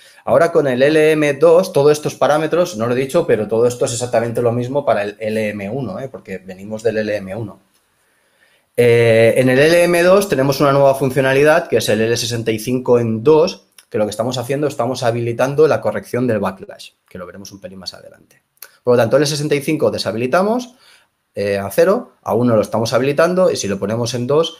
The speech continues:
eh, estamos activando la función de, de backlash. Más parámetros. Parámetro L sesenta y seis. El L sesenta y seis es el tiempo que va a durar, eh, la corrección de rollback.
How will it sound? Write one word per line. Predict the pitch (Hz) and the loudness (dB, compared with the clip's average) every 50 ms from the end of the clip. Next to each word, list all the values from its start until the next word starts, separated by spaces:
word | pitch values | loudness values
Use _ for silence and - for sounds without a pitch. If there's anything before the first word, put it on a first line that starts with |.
| _ _ _ _ _ | _ _ _ _ _
eh, | 104 101 104 101 101 101 101 101 98 98 98 98 98 95 - - | -10 -8 -6 -6 -4 -4 -4 -4 -4 -4 -4 -4 -6 -8 -8 -10
estamos | - 113 - - 117 123 117 | -10 -8 -6 -4 -4 -4 -4
activando | 117 117 - 131 123 120 127 135 139 139 | -6 -4 -2 0 0 2 2 2 2 2
la | 123 110 | 2 0
función | - 107 98 - - - 110 113 113 | -2 -6 -12 -12 -10 -8 -6 -4 -4
de, | 110 107 98 95 | -4 -4 -4 -4
de | 95 104 | -6 -10
backlash. | 92 87 82 - _ _ _ - - _ _ _ _ _ _ _ _ _ _ _ _ _ _ _ _ _ _ _ _ _ - - - | -12 -12 -14 -16 _ _ _ -20 -20 _ _ _ _ _ _ _ _ _ _ _ _ _ _ _ _ _ _ _ _ _ -16 -6 -2
Más | 131 160 160 | -2 -2 0
parámetros. | - 160 135 101 95 92 - 90 - - - _ _ - - - - _ | 0 -2 -2 -2 -4 -8 -10 -12 -16 -16 -18 _ _ -20 -20 -20 -12 _
Parámetro | - 113 139 160 160 160 165 165 | -2 0 0 2 2 4 4 6
L | 165 170 175 170 | 6 4 4 2
sesenta | - 175 - 160 156 151 151 135 | 0 -2 -4 -4 -2 0 2 0
y | 127 | 0
seis. | 120 - 135 107 95 92 - - _ _ _ _ _ | 0 0 -2 -2 -2 -4 -10 -16 _ _ _ _ _
El | - 104 113 | -6 -2 0
L | 135 156 156 | 0 0 0
sesenta | 175 156 165 170 170 165 160 | 0 -2 -2 -2 0 0 0
y | 160 | 0
seis | 160 175 175 185 180 - - - | 0 0 0 0 -2 -4 -6 -4
es | - 147 143 - | -2 -2 0 2
el | 160 147 135 127 - | 2 2 0 -2 -8
tiempo | - - 160 175 196 214 190 196 - - 190 214 254 254 - - - _ _ _ _ | -8 -2 2 4 4 4 2 0 2 2 2 2 2 0 -6 -14 -20 _ _ _ _
que | - 135 120 | 0 2 2
va | 120 135 147 151 143 - - - | 4 4 2 2 0 -2 -4 -4
a | 117 117 117 | -4 -2 -2
durar, | 117 117 123 143 160 175 175 - - - | -2 0 2 2 2 2 0 -2 -6 -6
eh, | - 117 113 110 110 110 107 107 104 104 | -2 -2 0 0 2 2 2 2 2 2
la | 101 104 107 | 0 0 -2
corrección | 107 107 104 101 - - 135 131 104 | -2 -2 -4 -4 -4 -2 -2 0 0
de | 120 117 | 0 -2
rollback. | 107 98 - - - - - - _ | -2 -4 -6 -8 -10 -16 -20 -20 _